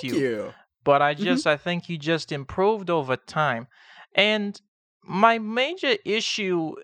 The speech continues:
Speaker 2: and this may ca-, this may come as a shock, perhaps an
Speaker 1: Mm-hmm.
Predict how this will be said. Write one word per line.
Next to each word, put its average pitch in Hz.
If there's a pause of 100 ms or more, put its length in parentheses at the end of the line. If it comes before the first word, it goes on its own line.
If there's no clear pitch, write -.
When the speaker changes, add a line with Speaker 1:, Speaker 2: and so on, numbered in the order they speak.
(420)
Speaker 2:
and 185
this 175
may 185
ca-, 190
this 202
may 190
come 160
as 131
a 123
shock, 196
perhaps 151
an 143
Speaker 1:
Mm-hmm. 147